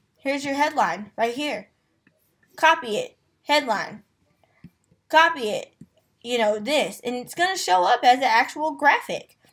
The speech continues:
You can see what the graphic will look like when it's posted. Here's one. And it's gonna flash. It's,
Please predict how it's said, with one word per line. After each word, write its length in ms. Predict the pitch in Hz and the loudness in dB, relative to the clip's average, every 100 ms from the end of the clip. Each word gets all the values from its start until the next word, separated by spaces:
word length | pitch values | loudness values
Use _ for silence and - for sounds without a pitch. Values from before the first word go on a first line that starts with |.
| _ | _
You 160 | 233 254 | -16 -8
can 200 | 349 349 | -8 -6
see 380 | 427 359 269 | -4 -4 -4
what 280 | 254 240 254 | -4 0 0
the 100 | 285 | -2
graphic 400 | 254 233 247 285 | -2 -2 -4 -10
will 140 | 311 302 | -10 -8
look 200 | 226 - | -8 -6
like 420 | 190 - - _ _ _ _ _ _ _ _ | -6 -6 -10 _ _ _ _ _ _ _ _
when 240 | 233 233 | -4 -4
it's 160 | 220 - | -6 -8
posted. 540 | 254 202 202 220 254 - | -2 -2 -4 -12 -12 -8
Here's 200 | 262 277 | -8 -6
one. 300 | 220 214 269 | -4 -4 -6
And 120 | 269 294 | -10 -10
it's 120 | 294 | -6
gonna 200 | 359 427 | -6 -6
flash. 480 | - 302 233 285 285 | 0 6 6 6 2
It's, 240 | 330 381 | -8 -8